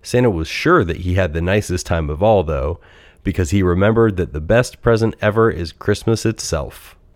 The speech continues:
The end. All right. So Santa knows that there's more to Christmas than presents, and I think that's what we all talked about last time as well.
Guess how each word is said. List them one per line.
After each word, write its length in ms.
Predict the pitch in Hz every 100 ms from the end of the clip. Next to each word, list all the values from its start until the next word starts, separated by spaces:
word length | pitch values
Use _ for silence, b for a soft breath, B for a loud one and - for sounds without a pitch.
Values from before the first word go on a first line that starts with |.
| _ _ _ _ -
The 300 | 90 92 95
end. 380 | 78 69 62 - _ _ _ _ _ _ _ _ _ _ -
All 300 | 98 117 160
right. 640 | 117 78 107 95 76 67 _ _ b b b b
So 200 | - 101
Santa 480 | - - 233 262 98
knows 480 | 85 76 78 85
that 140 | 92 85
there's 380 | 90 92 90 87
more 180 | 90
to 60 | 85
Christmas 460 | - 82 - 78 -
than 180 | 78
presents, 680 | 76 64 57 69 87 - - _ _ _ -
and 120 | 101
I 40 |
think 300 | 107 - -
that's 300 | 123 170 -
what 180 | 123 92
we 240 | 95 135
all 160 | 160 101
talked 280 | 107 104 -
about 300 | 95 98 76
last 360 | 143 175 -
time 380 | 101 87 82 80 -
as 220 | - 87 80
well. 640 | 101 98 58 50 -